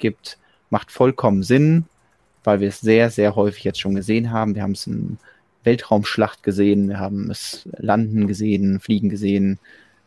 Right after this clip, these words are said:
Ähm, das ist auf jeden Fall sehr sinnvoll. Und auch die Minifiguren sind weitestgehend, äh, sinnvoll in diesem Set.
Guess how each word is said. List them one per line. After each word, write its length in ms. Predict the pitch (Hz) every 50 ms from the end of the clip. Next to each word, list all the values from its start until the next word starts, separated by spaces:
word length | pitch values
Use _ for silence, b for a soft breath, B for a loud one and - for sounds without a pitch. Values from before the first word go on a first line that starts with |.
| _
Ähm, 600 | - 98 98 98 98 98 98 98 98 98 98 107 110 _ _ - _
das 180 | - 107 107 120
ist 100 | 107 107
auf 180 | - - - -
jeden 160 | 107 110 107
Fall 200 | - - 117 95
sehr 220 | - 107 101 98
sinnvoll. 640 | 95 113 127 135 - - 135 131 131 135 135 135 127 - _ _ _ _ _ _ _ _ _ _ _ _
Und 420 | - 110 107 110 110 104 - - -
auch 200 | 107 104 - -
die 160 | - 117 107
Minifiguren 800 | 104 117 123 123 117 - - 113 - - 113 113 110 107 107 104
sind 520 | 98 110 104 104 104 101 - - - - _ _ _ _
weitestgehend, 1000 | - 95 101 - 104 98 - - - 104 98 95 98 95 92 - - - - - _ _ _ _ _ _ _ _ _ _ _ _ _ _ _ _ _ _ _ _
äh, 380 | - 104 101 95 101 95 98 98 101 - _ _ _ _ _ _ _ _ _ _ _
sinnvoll 480 | - - 117 120 117 - - 98 95
in 180 | - - 107 95
diesem 220 | 98 92 98 98
Set. 320 | - - 90 - - -